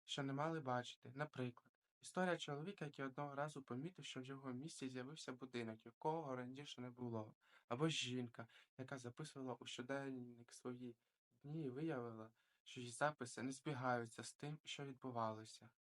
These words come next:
Або чоловік, який виявив, що його відбиття в дзеркалі змінюється, і одного дня воно більше не повторило його рухи. Вони розповідали про це друзям, а потім просто зникали.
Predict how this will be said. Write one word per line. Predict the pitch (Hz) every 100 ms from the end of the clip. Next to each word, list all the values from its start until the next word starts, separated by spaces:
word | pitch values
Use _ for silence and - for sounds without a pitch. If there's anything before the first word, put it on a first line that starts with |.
| _ _
Або | - 180
чоловік, | 190 190 143 135 135
який | 131 135 135
виявив, | 151 175 143 135
що | -
його | 135 131 131
відбиття | 123 - 127 131
в | 120
дзеркалі | 139 151 - 147
змінюється, | 135 127 117 110 110 - - 113 - - -
і |
одного | 127 131 135 127
дня | 120 135 180 -
воно | 131 127 123
більше | 120 170 -
не | 135
повторило | 127 127 - 120 139 127
його | 117 113 107
рухи. | 110 - - _ _ _ _ _ - - _ -
Вони | 139 185
розповідали | 196 - 147 139 143 160
про | - 139
це | 143
друзям, | 127 113 110 117 117 -
а | 123
потім | 160 170 139
просто | 123 151 - 127
зникали. | 113 110 113 110 110